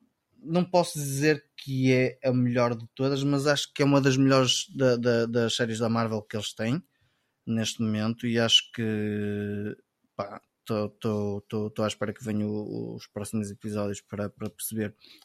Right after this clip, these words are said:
o, o enredo que vai dar para, daí para a frente. Ah, mas acho que a série tá, tá, tá espetacular e são, são excelentes dicas. Ah,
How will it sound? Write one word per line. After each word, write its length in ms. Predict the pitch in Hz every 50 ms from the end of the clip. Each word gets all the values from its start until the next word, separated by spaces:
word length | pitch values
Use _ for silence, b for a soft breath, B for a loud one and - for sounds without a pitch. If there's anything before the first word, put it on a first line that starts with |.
| b _ _
o, 300 | - 113 110 - - 120
o 60 | 117
enredo 320 | 117 113 110 113 110 107
que 100 | - -
vai 100 | 110 113 107
dar 180 | 110 110 107
para, 260 | - - 110 110 110 -
daí 200 | - 120 117 113
para 180 | 107 - 117 107
a 40 | 101
frente. 520 | - - 107 107 101 104 113 _ - - B B B B B B B B B B B -
Ah, 600 | 127 117 113 110 110 110 107 107 107 107 107 107 107
mas 540 | 107 107 107 110 107 104 104 98 - - -
acho 240 | - 117 107 - -
que 80 | - 113
a 40 |
série 220 | - - 113 107 107
tá, 540 | - - 110 107 104 101 101 104 101 101 98 _ _
tá, 280 | - 107 101 101 98
tá 180 | - _ - 104
espetacular 600 | 101 - - 104 - 104 - - 107 104 104 104
e 420 | 104 101 104 104 104 101 104 - 135
são, 300 | - - 113 104 104 104
são 140 | - 113
excelentes 460 | 107 - - 117 120 120 110 - 117 107
dicas. 520 | - 196 101 _ - 110 101 - - - b b b b b b b b b b _ _ -
Ah, 380 | 131 127 123 123 120 120 120